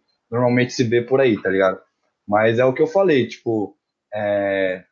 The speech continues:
assistindo os vídeos da Kátia Damasceno, assistindo o vídeo da Dread Hot, muito o que o Matheus falou também, é, tipo, o sexo não é só penetração, não é só o seu pênis,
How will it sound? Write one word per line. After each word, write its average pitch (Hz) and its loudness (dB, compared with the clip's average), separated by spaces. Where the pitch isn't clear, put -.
assistindo 131 -2
os 127 2
vídeos 131 2
da 127 2
Kátia 120 0
Damasceno, 120 -2
assistindo 113 -4
o 117 -4
vídeo 117 0
da 113 2
Dread 110 0
Hot, 107 2
muito 156 0
o 139 2
que - -2
o 139 4
Matheus 131 0
falou 120 2
também, 113 -2
é, 107 -4
tipo, - -8
o 101 -10
sexo 117 -2
não 113 -2
é 117 0
só - -4
penetração, 110 -2
não 98 2
é 104 4
só 98 0
o 90 -6
seu 98 -6
pênis, 101 0